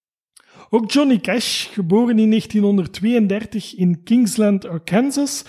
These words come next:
werkte als kind op de katoenvelden waar hij samen met zijn familie meezong met de worksongs. En heel wat van de latere songs van Johnny Cash, I Walk the Line, The Folsom Prison Blues bijvoorbeeld,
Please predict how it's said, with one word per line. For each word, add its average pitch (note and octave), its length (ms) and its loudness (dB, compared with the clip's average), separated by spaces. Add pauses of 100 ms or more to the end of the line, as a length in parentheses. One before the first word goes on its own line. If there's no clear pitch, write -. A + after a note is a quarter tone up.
(240)
werkte F#3+ 420 0
als D#3 360 -6
kind B3+ 360 0
op F#3 180 -6
de F3+ 60 -4
katoenvelden A#3+ 840 -2
waar F#3+ 140 0
hij E3+ 100 0
samen G#3 440 -4
met G3 140 -2
zijn F3+ 180 -2
familie F#3+ 560 0
meezong F#3 520 2
met F3+ 160 -2
de D#3 120 -6
worksongs. D#3 960 -8 (440)
En D3+ 100 -2
heel F3+ 260 4
wat A3+ 200 2
van G3+ 180 0
de F3+ 100 0
latere F#3 460 -4
songs A3+ 460 0
van A3+ 140 0
Johnny A3 360 0
Cash, A3 400 -6
I F3+ 120 -6
Walk D#3+ 300 -2
the D#3+ 180 -4
Line, A3 440 2 (220)
The D3 80 -16
Folsom F3+ 500 0
Prison A3+ 440 2
Blues A3 460 0
bijvoorbeeld, G#3 760 0